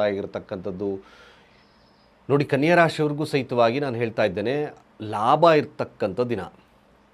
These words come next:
ಸಂಗಾತಿಯಿಂದ ಸಮಸ್ಯೆ ಇತ್ತು, ಈ ದಿನ ಲಾಭ ಆಗ್ತಕ್ಕಂಥ ಇರುತ್ತೆ. ಕನ್-, ಕನ್ಯಾ ಯೋಗ ಭಾಗ್ಯ ಇರ್ತಕ್ಕಂಥದ್ದು, ಹಾಗೆ ವಿವಾಹ ಯೋಗ ಭಾಗ್ಯ ಇರ್ತಕ್ಕಂಥ ಸಾಧ್ಯತೆಗಳು ತೋರಿಸ್ತದೆ. ಸಾಧ್ಯವಾದರೆ ಈ ದಿನ ಭಾಳ ವಿಶೇಷವಾಗಿ ನೀವು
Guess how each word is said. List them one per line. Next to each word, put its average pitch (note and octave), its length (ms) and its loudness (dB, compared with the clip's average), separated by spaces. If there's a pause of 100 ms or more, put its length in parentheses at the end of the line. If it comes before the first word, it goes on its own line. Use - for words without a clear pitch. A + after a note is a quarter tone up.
(460)
ಸಂಗಾತಿಯಿಂದ C#3 640 4 (500)
ಸಮಸ್ಯೆ D3 420 -2
ಇತ್ತು, D3+ 200 -6 (180)
ಈ A#2+ 100 -4
ದಿನ A2+ 220 0
ಲಾಭ A2 180 4 (100)
ಆಗ್ತಕ್ಕಂಥ A2+ 480 -8
ಇರುತ್ತೆ. A#2 240 -6 (100)
ಕನ್-, G#2+ 220 -8 (280)
ಕನ್ಯಾ A#2+ 260 0 (140)
ಯೋಗ A#2 160 2 (140)
ಭಾಗ್ಯ G#2+ 360 0
ಇರ್ತಕ್ಕಂಥದ್ದು, G#2+ 680 -8 (380)
ಹಾಗೆ A2 200 0 (400)
ವಿವಾಹ C3+ 340 4 (200)
ಯೋಗ A2+ 120 0 (120)
ಭಾಗ್ಯ G#2 340 -2
ಇರ್ತಕ್ಕಂಥ F#2+ 440 -12 (120)
ಸಾಧ್ಯತೆಗಳು F#2+ 560 -6
ತೋರಿಸ್ತದೆ. G2+ 400 -4 (420)
ಸಾಧ್ಯವಾದರೆ D3 640 -4 (160)
ಈ - 20 -6 (120)
ದಿನ E3+ 80 -4 (140)
ಭಾಳ A#2+ 100 2 (140)
ವಿಶೇಷವಾಗಿ D#3+ 720 0 (420)
ನೀವು D3+ 180 2